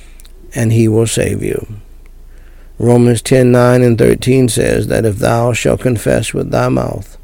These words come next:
the Lord Jesus, and shalt believe in thine heart that God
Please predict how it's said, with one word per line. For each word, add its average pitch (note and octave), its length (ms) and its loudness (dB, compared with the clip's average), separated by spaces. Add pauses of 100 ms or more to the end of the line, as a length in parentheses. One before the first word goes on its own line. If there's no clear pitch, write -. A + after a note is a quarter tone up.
(840)
the A2 240 0
Lord A2 340 2
Jesus, A2+ 640 2
and G#2+ 160 -4
shalt - 260 -2
believe B2+ 400 4
in B2 140 0
thine B2+ 320 0
heart A#2 400 -2
that A#2 220 -4
God A#1 500 -4